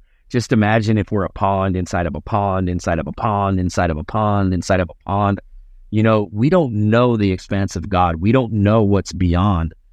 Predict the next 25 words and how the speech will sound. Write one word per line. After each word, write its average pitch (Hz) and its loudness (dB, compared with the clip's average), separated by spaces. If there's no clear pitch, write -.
you 101 4
know, 92 4
our 98 2
own 104 4
realm. 87 0
You 92 0
know, 92 2
this - -2
is 202 -2
something 175 2
that's 127 0
so 147 0
interesting 120 0
to - -6
entertain. 113 0
It's 95 -4
just - -4
a 123 2
different 110 0
way 104 2
of 82 -2
looking 80 0
at 71 -18
it. - -
So, 92 2